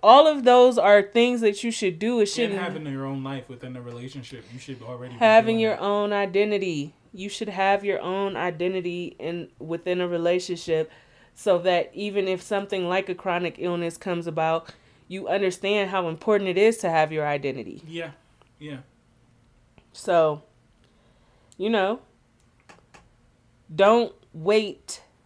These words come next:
Speaker 1: until you are met face to face with adversity in terms of health problems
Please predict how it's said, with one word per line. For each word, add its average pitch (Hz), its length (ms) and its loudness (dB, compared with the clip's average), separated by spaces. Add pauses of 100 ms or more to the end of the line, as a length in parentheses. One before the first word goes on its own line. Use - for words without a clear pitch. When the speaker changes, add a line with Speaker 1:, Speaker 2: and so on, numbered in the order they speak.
(240)
Speaker 1:
until 175 800 2 (720)
you 180 340 -4
are 165 280 4
met 170 420 -2
face 180 380 0
to 160 100 -6
face 175 460 0
with 165 160 -6
adversity 160 760 -2
in 156 100 -6
terms 156 340 -6
of 147 140 -8
health 180 360 -2
problems 139 640 -4